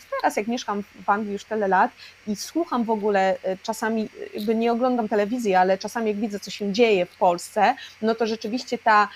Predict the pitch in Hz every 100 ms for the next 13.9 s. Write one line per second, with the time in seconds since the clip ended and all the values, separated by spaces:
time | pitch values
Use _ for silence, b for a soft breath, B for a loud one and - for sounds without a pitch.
0 | B - 196 190 190 185 196 220 220 247
1 | 233 240 226 208 214 202 240 254 240 -
2 | - - 233 214 196 208 214 - 240 208
3 | 202 180 196 202 208 185 185 208 190 190
4 | - - - 190 - 165 160 B B B
5 | B - 202 277 269 - 233 226 220 196
6 | 185 - - 190 185 185 214 196 185 175
7 | 110 - - - 190 - 214 240 - 220
8 | 254 247 220 208 202 208 208 202 - 175
9 | 180 202 220 208 233 269 254 214 233 226
10 | 311 311 - 277 247 214 226 175 - -
11 | B B B 233 233 285 285 285 254 240
12 | 214 214 - - 190 185 190 220 240 233
13 | 220 - - - 190 - 214 202